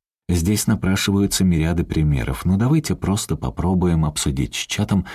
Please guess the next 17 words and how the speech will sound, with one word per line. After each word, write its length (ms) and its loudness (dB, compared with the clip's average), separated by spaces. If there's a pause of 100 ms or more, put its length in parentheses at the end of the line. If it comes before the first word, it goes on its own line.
(160)
тот 200 -2
набор 360 2
натюрмортов, 720 0 (240)
о 100 -2
котором 360 2
мы 120 4
говорили 640 -2
ранее. 640 -4 (580)
Смотрите 680 0
иллюстрацию 840 -2
двенадцать. 720 -4 (840)
Автор 420 0
этих 320 -2
строк 320 -2
начал 320 2
беседу 440 0
так: 400 -10